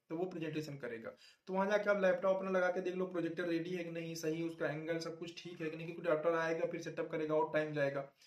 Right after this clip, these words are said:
तो आप वो सब चीजें चेक कर लो, सब कुछ ओके है। डॉक्टर आ गया,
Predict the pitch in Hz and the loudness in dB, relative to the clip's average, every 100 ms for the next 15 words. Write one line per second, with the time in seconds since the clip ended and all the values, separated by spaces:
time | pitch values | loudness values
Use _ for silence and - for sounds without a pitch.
0 | _ _ - 151 180 - 170 165 160 - | _ _ -6 -4 -6 -6 -6 -6 -8 -12
1 | 151 190 - 143 - 127 185 - - 160 | -10 -10 -10 -8 -6 -6 -8 -12 -12 -12
2 | - 139 - 151 147 175 _ - - - | -10 -14 -8 -6 -6 -10 _ -20 -18 2
3 | 147 147 - 131 135 147 165 | 2 2 -2 0 0 0 -4